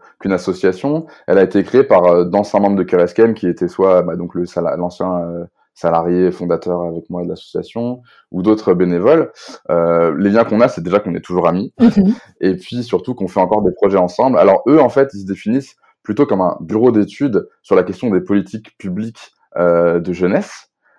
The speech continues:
Speaker 1: C'est-à-dire qu'ils vont pouvoir accompagner, euh, notamment des collectivités territoriales à améliorer ou à repenser leur politique de jeunesse quand ils en ont.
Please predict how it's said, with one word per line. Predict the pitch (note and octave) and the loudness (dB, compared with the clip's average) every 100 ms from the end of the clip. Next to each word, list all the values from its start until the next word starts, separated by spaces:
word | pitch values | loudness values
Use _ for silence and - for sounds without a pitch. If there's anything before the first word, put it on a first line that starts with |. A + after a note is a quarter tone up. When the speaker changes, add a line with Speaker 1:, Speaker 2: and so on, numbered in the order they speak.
| _ | _
Speaker 1:
C'est-à-dire | - F#2 F2+ | -6 0 0
qu'ils | - F#2 | 0 -4
vont | F2+ | -4
pouvoir | F#2 F#2+ | 0 2
accompagner, | F2+ G#2+ F#2 G2+ G2+ G#2 | 2 0 0 0 2 0
euh, | G#2 G2+ F2+ F2+ F2+ | 2 2 2 2 0
notamment | F#2 F#2 F#2 F#2 | -2 -2 0 0
des | F2 | -2
collectivités | F#2 F2 - G2 F2+ | -2 -2 -6 -10 0
territoriales | G2 F#2 G2+ F#2+ G2 G2+ G2+ | 2 2 2 2 4 4 4
à | - D#2+ C2+ | 2 0 0
améliorer | F#2 F#2 F#2 F#2 G2 G2+ | -2 -2 -2 0 4 4
ou | F#2+ | 4
à | F2 | 0
repenser | F2+ E2+ - F#2 | -2 -6 -6 -4
leur | F2 - | -4 -4
politique | E2+ - | -8 -8
de | F2 | -8
jeunesse | E2+ F2 G#2+ A2 - | -4 -2 -2 -4 -12
quand | - F#2 | -4 -2
ils | F2+ | 0
en | F2+ | -4
ont. | G#2+ | -6